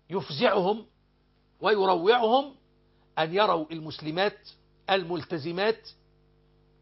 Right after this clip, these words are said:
كثراً أو كثيرات في مجتمعاتنا، عملية بالنسبة لهم مزعجة. وأنت ترى تأثر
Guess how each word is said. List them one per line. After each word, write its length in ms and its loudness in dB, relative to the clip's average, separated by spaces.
كثراً 580 2
أو 100 -2
كثيرات 560 2
في 80 -12
مجتمعاتنا، 800 -2
عملية 320 2
بالنسبة 360 -2
لهم 180 0
مزعجة. 380 -6
وأنت 480 0
ترى 420 0
تأثر 800 2